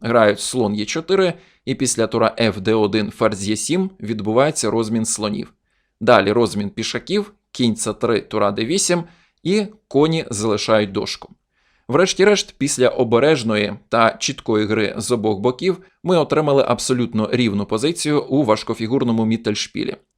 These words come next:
Суперники і надалі грають дуже акуратно. Віконце для короля робить Дін Ліжень, граючи Аш три, чорні ставлять пішака на С п'ять, і після розміну на Д вісім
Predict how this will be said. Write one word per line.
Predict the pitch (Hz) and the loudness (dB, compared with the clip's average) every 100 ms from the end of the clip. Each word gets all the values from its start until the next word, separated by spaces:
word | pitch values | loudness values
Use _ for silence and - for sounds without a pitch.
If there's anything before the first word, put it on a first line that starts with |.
| - | -12
Суперники | - 139 170 180 175 165 | -6 2 2 2 0 -2
і | - 143 | -2 0
надалі | 120 101 123 147 151 | 0 4 4 4 0
грають | 107 120 120 120 | 0 2 0 -2
дуже | 110 120 110 | -4 -2 -2
акуратно. | 110 - 117 104 - - - _ _ - | -2 0 2 2 2 -10 -12 _ _ -2
Віконце | 175 175 123 104 104 | -2 2 2 0 -2
для | 107 | -2
короля | 107 110 98 - - - | 0 0 2 0 0 0
робить | 117 104 107 110 | 0 0 -2 -2
Дін | 113 104 | 0 0
Ліжень, | 107 107 156 180 - | 0 0 -2 -4 -10
граючи | 131 143 139 139 | 0 2 2 2
Аш | 131 127 | 0 0
три, | - 123 123 _ _ _ - | -2 -2 -2 _ _ _ -8
чорні | - 175 123 | 0 2 2
ставлять | 107 110 104 101 - | 0 0 2 0 -4
пішака | 104 104 107 | -8 -4 -2
на | 104 101 | -2 -4
С | 104 | -6
п'ять, | 117 139 180 - _ - | -2 -2 -2 -8 _ -8
і | 131 | -4
після | 135 120 117 | -2 -2 0
розміну | 117 113 107 107 104 | 2 2 0 -2 -2
на | 113 110 | 0 0
Д | 107 101 | -2 -4
вісім | 120 - 180 | -4 -2 -4